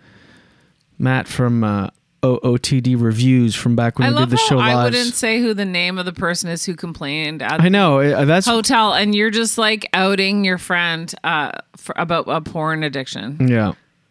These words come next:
Speaker 1: I don't know if it's an
Speaker 2: Hilarious.
Speaker 1: addiction, but he can't go ten minutes without jerking it.
Speaker 2: <laughs> I would say that's an addiction.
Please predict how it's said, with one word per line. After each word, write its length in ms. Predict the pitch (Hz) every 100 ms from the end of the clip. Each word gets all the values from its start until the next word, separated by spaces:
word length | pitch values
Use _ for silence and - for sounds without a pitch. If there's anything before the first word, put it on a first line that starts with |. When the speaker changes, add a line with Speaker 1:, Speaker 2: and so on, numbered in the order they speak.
| _ _ _ _ _ 170
Speaker 1:
I 80 |
don't 100 | 196
know 60 | 196
if 80 | 190
it's 140 | 180 170
an 60 |
Speaker 2:
Hilarious. 180 | 131 120
Speaker 1:
addiction, 420 | 175 - 131 120
but 120 | 117
he 80 | 117
can't 340 | - 135 123 120
go 340 | 120 117 113
ten 280 | - 123 120
minutes 280 | 135 123 117
without 300 | 110 104 104
jerking 400 | 110 120 127 104
it. 140 | -
Speaker 2:
<laughs> 40 | 196
I 720 | 220 302 294 359 220 247 220
would 140 | 196 185
say 160 | 196
that's 240 | 190 160 202
an 80 | 185
addiction. 540 | 165 143 - 123